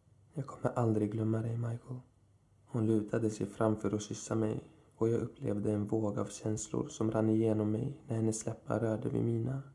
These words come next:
En elektricitet som väckte något djupt begravt inuti mig.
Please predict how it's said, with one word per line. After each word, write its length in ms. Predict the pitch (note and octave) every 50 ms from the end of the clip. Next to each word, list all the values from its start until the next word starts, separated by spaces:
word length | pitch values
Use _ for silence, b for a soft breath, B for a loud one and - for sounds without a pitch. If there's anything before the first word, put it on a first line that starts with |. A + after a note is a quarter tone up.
| - - _ _ _ _ _ -
En 160 | - A#2+ A2
elektricitet 880 | G#2+ G#2 A2 G#2+ - - G#2+ - A2 - G#2+ G#2 - A#2 G#2+ G#2 G2+ -
som 180 | - - A2 G#2
väckte 300 | A2 A2 - - - G#2
något 260 | G#2+ G#2 G#2 - -
djupt 300 | A#2 A#2+ A2+ - - -
begravt 460 | A2+ A2+ - - A1+ - - - -
inuti 380 | B2 - - B2 - - - -
mig. 280 | B2 B2 B2+ C3+ C3+